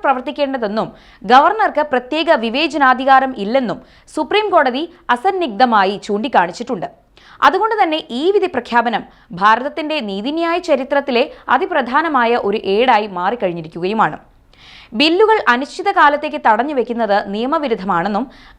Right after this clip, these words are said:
ഗവർണർക്ക് വീറ്റോ അധികാരം ഭരണഘടന നൽകിയിട്ടില്ലെന്നും സുപ്രീം കോടതി വിധി പ്രഖ്യാപനത്തിൽ വ്യക്തമാക്കിയിട്ടുണ്ട്.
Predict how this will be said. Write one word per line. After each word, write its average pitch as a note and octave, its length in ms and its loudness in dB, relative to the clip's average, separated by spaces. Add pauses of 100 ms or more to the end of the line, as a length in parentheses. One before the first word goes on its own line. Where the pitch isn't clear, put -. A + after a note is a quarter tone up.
(120)
ഗവർണർക്ക് C4 500 2 (160)
വീറ്റോ A3+ 400 -2
അധികാരം E4 440 0
ഭരണഘടന C#4+ 520 0
നൽകിയിട്ടില്ലെന്നും A#3+ 680 0 (340)
സുപ്രീം A3+ 360 0
കോടതി C4+ 280 2 (140)
വിധി A3 220 -6
പ്രഖ്യാപനത്തിൽ C4 640 0
വ്യക്തമാക്കിയിട്ടുണ്ട്. F3+ 840 -2